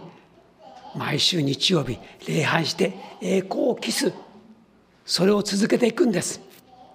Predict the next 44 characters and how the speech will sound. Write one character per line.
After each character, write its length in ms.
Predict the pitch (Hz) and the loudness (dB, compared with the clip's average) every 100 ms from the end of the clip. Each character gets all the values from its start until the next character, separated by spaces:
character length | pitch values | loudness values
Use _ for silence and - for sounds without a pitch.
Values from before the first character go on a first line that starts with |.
| _ _ _ - - - | _ _ _ -20 -20 -18
そ 220 | - - 208 | -4 2 4
れ 60 | |
を 160 | 262 254 | 6 4
す 180 | - 269 | 0 0
る 120 | 269 | 0
こ 140 | 262 | 2
と 120 | 330 | 2
に 80 | 277 | 2
よ 80 | 247 | 2
っ 20 | |
て 200 | 240 - | 0 2
我 200 | 240 196 | 4 4
々 280 | 214 214 214 | 4 4 2
が 280 | 240 220 - - - _ _ _ _ _ _ _ _ | 2 0 -4 -16 -20 _ _ _ _ _ _ _ _
正 680 | - - - 143 147 185 180 | -12 -10 -6 -2 2 4 4
常 320 | 151 185 180 | 4 4 4
な 140 | 180 156 | 2 2
神 340 | - 202 180 | 2 2 2
経 280 | - 139 120 | 0 -4 -4
を 60 | 110 | -4
持 160 | 117 | -6
て 120 | - | -6
る 60 | 139 | -6
よ 80 | 117 | -6
う 20 | |
に 60 | 104 | -8
な 80 | |
る 100 | 95 | -12
ん 40 | 87 | -16
で 100 | - | -20
す。 120 | - _ _ _ _ _ - - - - | -20 _ _ _ _ _ -20 -20 -20 -12
「俺 280 | 156 160 170 | -4 0 2
様 340 | 165 185 180 | 2 2 2
偉 340 | - 175 170 208 | 0 0 2 2
い 80 | 185 | 2
で 100 | 165 | 0
し 100 | 185 | 0
ょ 80 | 165 | 0
う」 40 | |
な 140 | 151 | 0
ん 80 | 151 | -2
て 100 | - | 0
い 180 | 165 170 | 2 2
う 120 | - | 0